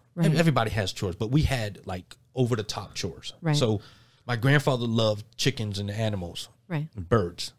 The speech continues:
Speaker 2: So we had to go take care of his chickens and birds and all this stuff.
Speaker 1: <laughs>
Speaker 2: But it wasn't like he used them to eat. He just grew 'em and gave 'em to people, and that was it.
Speaker 1: Mm-hmm.
Speaker 2: But he never took care of 'em. That's his hobby, but we had to do it.
Speaker 1: Mm.
Speaker 2: But, like, the abuse included, uh,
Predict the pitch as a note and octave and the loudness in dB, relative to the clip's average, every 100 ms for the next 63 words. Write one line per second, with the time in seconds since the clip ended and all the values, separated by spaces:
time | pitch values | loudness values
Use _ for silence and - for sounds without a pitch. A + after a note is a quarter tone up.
0 | _ _ _ _ _ - B2 A2 A#2 B2 | _ _ _ _ _ -2 0 2 4 4
1 | B2+ A2 A2 G#2 A#2+ G2 A2+ G#2+ - - | 4 2 -2 0 -2 2 0 0 -2 -2
2 | G#2 G#2 G2 G2 F#2+ F2 G2+ F#2+ F2+ G2+ | -2 -4 -8 -8 -10 -6 -4 -4 -4 -4
3 | G2 F#2+ F2+ - G2 C#3 B2 A#2+ - E3+ | -2 -2 -2 -4 2 2 2 -2 2 6
4 | E3+ B3 D4 A3+ D3+ C3+ C#3 A#2+ - A#2+ | 8 8 6 0 0 2 2 0 -4 6
5 | B2 A2+ A2 B2 - A2 - - - _ | 6 6 0 -2 0 -2 -2 -8 -16 _
6 | _ _ _ - F#3+ E3+ - A#2+ A#2+ C3+ | _ _ _ -16 -4 -4 0 2 4 2
7 | B2 A2+ A#2+ A2+ A#2 - A#2+ C#3 E3+ G3 | -4 -6 -2 -2 -2 -2 -2 -4 -6 -10
8 | A#3+ E3 D#3 D#3 A3 E3 _ _ _ E3+ | -14 -16 -6 -2 -2 -2 _ _ _ -14
9 | D#3 E3 C#3+ G#3+ A3 F#3 E3 D3 C3+ C3 | 0 0 2 4 4 4 2 2 2 2
10 | G3 E3 E3+ F3 - G3+ - C#3 B2 D3 | -2 -4 -4 -2 2 2 2 0 2 2
11 | E3+ C3+ C3 D#3+ D#3 D3+ C3+ F3 - - | 2 2 2 4 2 0 -4 -6 -8 -12
12 | _ _ - F3+ D3+ B2+ C3+ C3 - _ | _ _ -6 0 0 2 0 0 -12 _
13 | _ - C#3+ A#2+ A#3 G#3 C#3+ E3 D3+ B2+ | _ 2 4 4 4 2 0 4 4 4
14 | B2+ A#2+ - B2 A#2 A2 | -4 -8 -12 -8 -6 -6